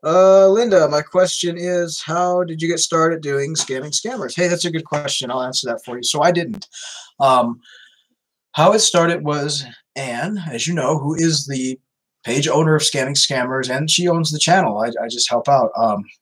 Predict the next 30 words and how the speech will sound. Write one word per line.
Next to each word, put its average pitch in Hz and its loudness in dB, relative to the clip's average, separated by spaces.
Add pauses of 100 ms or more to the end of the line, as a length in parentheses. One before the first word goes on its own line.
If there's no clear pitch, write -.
(420)
she - 4
was 180 6
talking 180 4
to 180 2
a 175 4
man 160 2
online, 156 0 (1120)
and 151 -2
it 160 0
was 156 2
a, 151 0
you 156 -4
know, 143 -4
typical, 151 -4
like, 143 -4
romance 143 0
scam. 120 -4
She 147 -2
was 131 -8
looking, 143 -10 (960)
you 175 0
know, 143 6
online, 151 4
and 170 2
she 139 -4
happened 135 -6
to 139 -6
meet 127 -6
this 156 -2
guy, 123 -2